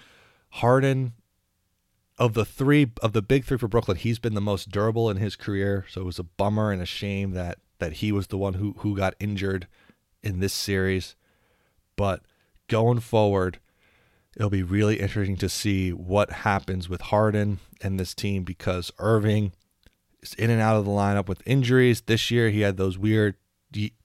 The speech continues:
times where he, it seemed like he was just taking some, some personal time away from the team. M-, more crucially for Kyrie Irving is that he's battled a lot of injuries in his career. He's,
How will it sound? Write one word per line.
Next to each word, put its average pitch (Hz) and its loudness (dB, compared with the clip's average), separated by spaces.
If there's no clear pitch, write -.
times 107 0
where 98 -2
he, 92 -4
it - -8
seemed 110 -4
like 101 -2
he 98 0
was 92 -2
just - -6
taking 98 -4
some, 90 -8
some 85 -10
personal 117 2
time 107 0
away 101 -2
from 101 -6
the 92 -4
team. 98 -4
M-, 120 -2
more 123 2
crucially 139 4
for 101 0
Kyrie 98 2
Irving 110 2
is 92 -2
that 90 -2
he's 95 -4
battled 101 2
a 95 0
lot 98 0
of 98 -2
injuries 101 -4
in 90 -8
his 92 -6
career. 95 -6
He's, 87 -6